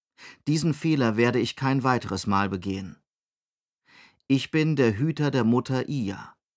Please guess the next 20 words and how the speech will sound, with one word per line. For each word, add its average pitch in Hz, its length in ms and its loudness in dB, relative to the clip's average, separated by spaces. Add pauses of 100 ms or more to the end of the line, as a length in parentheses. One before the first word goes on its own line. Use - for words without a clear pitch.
(680)
der - 120 -8
kulturellen 135 760 2
Identität 113 680 0
des 110 140 -4
Planeten. 113 640 -6 (1040)
Ich - 160 -8
bewahre 123 520 4
sie, 147 260 -4
indem 120 340 4
ich 113 100 -2
sie 113 100 -4
bewache, 113 480 0 (680)
wie 143 260 4
auch 139 160 4
ihre 127 340 0
Repräsentantin 131 1000 0
und 110 200 0
unser 123 340 2
aller 131 240 2
Orakel. 117 500 -2